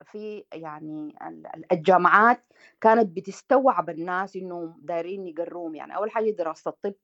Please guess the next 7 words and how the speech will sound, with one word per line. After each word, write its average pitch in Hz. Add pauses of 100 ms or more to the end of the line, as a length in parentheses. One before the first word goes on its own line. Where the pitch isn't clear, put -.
طبعا 180
من 160
الدراسات 156
ال-، 156 (420)
الطويلة 196
والعظيمة، 170 (500)
وال-، 165